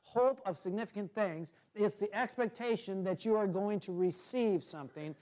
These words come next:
and have a good likelihood that you will. I hope that my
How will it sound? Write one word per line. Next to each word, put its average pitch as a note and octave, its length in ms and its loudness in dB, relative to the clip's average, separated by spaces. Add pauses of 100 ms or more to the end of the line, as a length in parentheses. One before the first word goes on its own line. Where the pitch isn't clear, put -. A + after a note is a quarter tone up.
(200)
and F3+ 140 -4
have F#3 220 0
a F#3+ 80 4
good F3+ 240 2
likelihood F3+ 1120 0 (280)
that D3+ 340 -6
you E3+ 80 0
will. E3 360 2 (4000)
I B2 80 -4
hope F3 300 -2
that C#3+ 120 -8
my A#2+ 120 -18